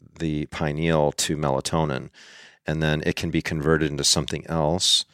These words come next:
called D M T as well. And, uh, they call that the spirit molecule. So there's some conscious, uh, consciousness applications to, uh, looking at the pineal, whereas the way I understand it is that there's,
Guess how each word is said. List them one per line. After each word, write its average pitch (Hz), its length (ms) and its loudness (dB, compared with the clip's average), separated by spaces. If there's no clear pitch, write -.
called 76 220 0
D 82 140 -2
M 76 140 -2
T 76 400 -4
as 76 160 -4
well. 78 400 -2
And, 73 520 0
uh, 73 160 0
they 73 80 -2
call 76 240 0
that - 140 2
the - 40 -6
spirit - 400 4
molecule. 71 640 -2
So 87 160 2
there's 82 200 6
some 82 160 2
conscious, 98 800 2
uh, 73 300 -2
consciousness 80 680 0
applications 69 800 0
to, 71 480 0
uh, 71 260 -2
looking 80 300 0
at 71 80 -4
the 73 100 -6
pineal, 73 600 0
whereas 69 460 2
the 101 80 4
way 85 180 8
I 82 80 8
understand 78 520 2
it 76 140 2
is 78 200 2
that 76 180 2
there's, 71 420 4